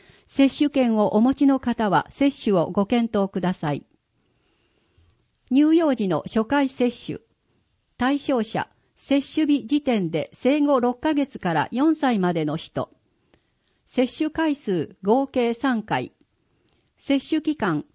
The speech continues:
令和五年三月三十一日金曜日まで。なお、接種期間中に三回のワクチン接種を完了するためには、一回目の接種を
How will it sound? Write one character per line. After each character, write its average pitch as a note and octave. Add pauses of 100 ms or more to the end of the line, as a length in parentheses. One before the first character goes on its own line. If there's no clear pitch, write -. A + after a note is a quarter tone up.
(180)
令 D#4
和 G#3
五 F#3+
年 A3+
三 D4+
月 G3
三 C#4+
十 G#3
一 G#3+
日 A3
金 C#4+
曜 D4
日 F#3+
ま E3
で。 - (1000)
な C4+
お、 - (240)
接 B3+
種 D#4
期 D4+
間 D4
中 C4+
に A3+
三 D#4+
回 C4
の G3
ワ G3
ク C#4+
チ D4+
ン D4
接 C#4+
種 G#3+
を E3
完 B3
了 C4
す B3
る A3+
た A3
め A3
に F#3
は、 - (380)
一 A3+
回 D#4
目 D4
の C#4
接 C4
種 F#3+
を D#3